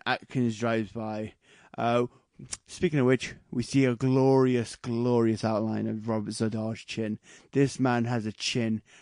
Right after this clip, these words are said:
that could, it could take a punch from Mike Tyson and still stand. It's a giant chin and it's glorious, especially in the moonlight as you can see his shadow. So, uh, a gunshot's heard as Atkins is basically going to pick her up.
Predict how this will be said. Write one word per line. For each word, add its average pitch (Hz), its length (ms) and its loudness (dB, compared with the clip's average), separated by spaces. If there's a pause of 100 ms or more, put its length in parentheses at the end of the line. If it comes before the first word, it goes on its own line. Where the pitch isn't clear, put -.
(240)
that 113 180 -6
could, 113 220 -8 (800)
it - 180 -2
could - 140 -2
take 143 180 -4
a 127 60 -6
punch 123 300 -4
from 107 180 -6
Mike 107 240 -6
Tyson 107 640 -6
and 113 160 -6
still 117 260 -2
stand. 101 440 -10 (100)
It's - 300 -6
a 104 160 -8 (100)
giant 139 640 4
chin 117 420 -2
and 120 120 -4
it's - 160 -10
glorious, 104 680 -8 (260)
especially 139 380 0
in 135 60 4
the 127 60 2
moonlight 120 540 2
as 110 160 -4
you 107 60 -8
can 117 120 -4
see 117 200 -4
his 110 100 -4
shadow. 107 480 -4 (360)
So, 131 380 4
uh, 123 280 8
a - 80 4
gunshot's 170 500 6
heard 117 460 4
as 110 160 -2
Atkins - 680 -4
is 107 160 -4
basically 110 400 -2
going 101 140 -2
to - 100 -10
pick 110 220 -6
her 107 120 0
up. 107 200 -2